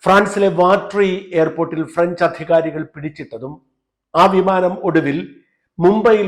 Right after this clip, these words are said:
വന്ന് ലാൻഡ് ചെയ്തതുമായ വാർത്തയാണ്. ആ വാർത്ത ഇന്ത്യക്ക് ഒരുപാട് നാണക്കേടുണ്ടാക്കുന്ന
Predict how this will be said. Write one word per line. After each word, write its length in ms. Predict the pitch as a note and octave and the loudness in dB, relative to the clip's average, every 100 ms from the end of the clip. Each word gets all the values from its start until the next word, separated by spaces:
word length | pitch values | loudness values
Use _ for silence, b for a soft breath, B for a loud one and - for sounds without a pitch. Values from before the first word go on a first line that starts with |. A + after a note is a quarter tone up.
| E3 | 0
വന്ന് 220 | D#3+ D#3+ - E3+ | 0 -2 -6 0
ലാൻഡ് 320 | D#3+ F3 F3+ E3+ | 2 2 0 -6
ചെയ്തതുമായ 460 | D#3+ D3 C#3+ C#3+ C#3+ C#3 - C3+ | -6 -6 -8 -6 -6 -6 -4 0
വാർത്തയാണ്. 500 | B2+ A#2+ F#2+ E2+ - _ b C#3+ | 0 -2 -12 -14 -20 _ b 4
ആ 20 | D#3+ | 6
വാർത്ത 260 | D#3 E3 D#3+ D3+ D#3 C#3+ C#3+ | 6 6 2 2 -2 -6 -6
ഇന്ത്യക്ക് 280 | E3 D#3 D3+ | -4 -4 -4
ഒരുപാട് 420 | D#3 D#3 D#3 D3+ - - C#3 C3+ | 0 4 4 2 -4 -16 -8 -2
നാണക്കേടുണ്ടാക്കുന്ന 960 | C#3+ D#3+ E3+ E3+ D#3 D3+ D3 D3 D3 | 0 0 0 -2 -4 -2 -2 -4 -8